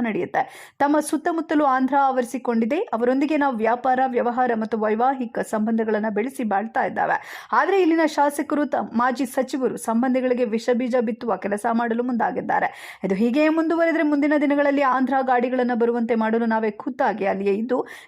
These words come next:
ಗಡಿ ದಾಟಿಸಿ ಪಾವಗಡಕ್ಕೆ ಕರ್ತರ್ತವೆ. ತಾಲೂಕಿನಲ್ಲಿ ಮರಳು ಸಿಗ್ತಾ ಇಲ್ಲ. ಇತ್ತೀಚೆಗೆ ರಾಜ್ಯ ಸರ್ಕಾರ ಹೊರಡಿಸಿದ ಆದೇಶದಂತೆ ಗ್ರಾಮ ಪಂಚಾಯಿತಿಗಳಲ್ಲಿ ಮರಳು ಹರಾಜು ಹಾಕಿ ಮರಳು ಸಿಗುವಂತೆ ಶಾಸಕರು ಮುಂದಾಗಬೇಕು. ಅದು ಬಿಟ್ಟು ತಮ್ಮ ಸ್ವಾರ್ಥ ಲಾಭಕ್ಕಾಗಿ ಆಂಧ್ರ ಮತ್ತು ಇತರೆ ರಾಜ್ಯಗಳ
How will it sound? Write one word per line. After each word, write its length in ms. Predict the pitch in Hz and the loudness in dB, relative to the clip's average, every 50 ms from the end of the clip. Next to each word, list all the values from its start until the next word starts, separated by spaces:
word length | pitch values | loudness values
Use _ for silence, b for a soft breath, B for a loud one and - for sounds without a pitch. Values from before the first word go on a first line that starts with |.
| B 196 | B 0
ಗಡಿ 280 | 202 233 247 294 220 | 0 2 2 2 2
ದಾಟಿಸಿ 420 | 214 220 247 262 302 262 - 233 208 | 2 2 2 2 0 -2 -2 -4 -6
ಪಾವಗಡಕ್ಕೆ 640 | - - 214 220 233 262 240 262 233 247 247 277 | -2 0 0 2 2 0 0 0 0 -2 -2 -4
ಕರ್ತರ್ತವೆ. 960 | 262 - 269 233 - - 196 202 - 185 185 180 196 - - - - - - - | -4 -4 -4 -4 -2 -4 -4 -4 -2 -4 -2 0 0 -2 -2 -6 -20 -20 -10 -2
ತಾಲೂಕಿನಲ್ಲಿ 520 | - 240 247 269 254 - 302 277 285 262 285 | 0 0 2 0 0 0 2 2 2 2 2
ಮರಳು 320 | 254 240 240 240 247 269 | 2 2 2 2 2 0
ಸಿಗ್ತಾ 380 | 262 269 - 233 - - 254 240 | 0 -2 -6 -6 -4 0 0 2
ಇಲ್ಲ. 180 | 226 220 226 247 285 285 | 2 2 2 2 2 2
ಇತ್ತೀಚೆಗೆ 400 | 247 226 269 262 254 285 240 262 | 0 0 -2 -2 -2 -2 0 2
ರಾಜ್ಯ 300 | 247 247 247 240 233 262 | 2 2 2 0 0 -2
ಸರ್ಕಾರ 380 | 247 - 262 247 240 254 240 247 247 | 0 0 -2 0 0 0 0 2 2
ಹೊರಡಿಸಿದ 420 | 247 247 247 233 226 - 247 220 233 | 2 2 2 0 0 -2 0 2 2
ಆದೇಶದಂತೆ 880 | 226 233 226 247 226 - 240 277 349 - 311 359 480 - - - - - - | 2 2 0 -2 -2 -2 -4 -4 -2 0 0 0 0 -2 -6 -18 -14 -6 -2
ಗ್ರಾಮ 300 | 185 220 247 262 370 381 427 | 0 2 2 2 4 2 2
ಪಂಚಾಯಿತಿಗಳಲ್ಲಿ 760 | 403 403 330 294 269 - 277 277 269 - 277 277 269 269 269 | 2 2 2 0 2 2 2 2 2 0 -2 0 0 0 2
ಮರಳು 380 | 269 233 220 220 226 254 285 294 | 2 2 2 2 2 2 2 2
ಹರಾಜು 400 | 262 269 254 254 254 247 233 247 | 2 2 2 2 2 2 2 2
ಹಾಕಿ 260 | 247 240 233 240 262 | 0 0 0 0 0
ಮರಳು 260 | 240 226 226 226 240 | 0 2 2 0 0
ಸಿಗುವಂತೆ 440 | 240 240 - 226 233 247 247 226 240 | -2 -2 -4 -4 -2 -2 -2 -2 -2
ಶಾಸಕರು 540 | 233 233 233 226 233 226 254 240 - 254 277 | -2 0 0 -2 -2 -2 -6 -6 -4 -4 -2
ಮುಂದಾಗಬೇಕು. 800 | 302 320 311 311 302 277 226 220 - 220 - - - - - B B B B B B - | -2 0 0 0 2 0 0 -2 -4 -4 -4 -4 -2 -4 -4 B B B B B B -2
ಅದು 180 | 196 202 254 | 0 2 2
ಬಿಟ್ಟು 240 | 262 349 339 339 370 | 2 2 2 2 0
ತಮ್ಮ 200 | 359 349 320 320 311 | 0 0 0 0 0
ಸ್ವಾರ್ಥ 460 | 302 - - 277 277 285 277 277 - 285 285 | -2 0 0 0 0 0 0 0 0 0 2
ಲಾಭಕ್ಕಾಗಿ 600 | 277 254 247 254 226 269 233 - 254 247 240 254 | 4 2 2 2 0 -2 -2 0 0 0 2 2
ಆಂಧ್ರ 320 | 240 214 220 247 240 233 254 | 2 2 2 2 2 0 2
ಮತ್ತು 260 | 247 254 247 233 247 | 0 0 0 0 -2
ಇತರೆ 260 | 233 214 247 254 247 | 0 2 4 4 4
ರಾಜ್ಯಗಳ 420 | 247 240 233 226 220 262 233 233 | 4 4 2 0 0 0 2 2